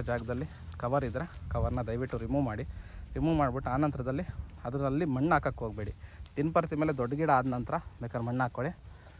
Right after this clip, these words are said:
ತುಂಬ ವೀಕ್ ಇರೋ ಗಿಡಗಳು. So ಇದನ್ನು ಪಿಕಪ್ ಮಾಡ್ತೀನಿ, ಇದನ್ನು ರೆಡಿ ಮಾಡ್ಬಿಟ್ಟು ಇದೇ ಜಾಗಕ್ಕೆ ಬಂದು ನಾನು ವೀಡಿಯೋ ಮಾಡ್ತೀನಿ. So ಇದು ಬಿಡೋದಿಲ್ಲ, ಇವರೆಲ್ಲರೂ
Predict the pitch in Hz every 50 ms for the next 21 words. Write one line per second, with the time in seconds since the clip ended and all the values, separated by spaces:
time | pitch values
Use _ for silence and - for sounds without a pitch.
0 | - - - - - 135 143 156 143 123 139 147 - 151 139 131 120 117 120 123
1 | 123 120 135 156 - - - - - 127 123 123 - - 151 - 170 165 - 139
2 | 131 139 143 - 123 127 147 - - - - - - 123 117 123 123 120 113 117
3 | 113 147 151 147 143 143 139 143 151 - 113 127 131 127 139 123 123 117 - 123
4 | 117 120 117 - 120 123 131 123 113 110 117 - - - - - - - - -
5 | - - - - - - - - - 107 101 98 107 120 127 127 127 120 110 107
6 | 107 107 104 107 117 131 143 147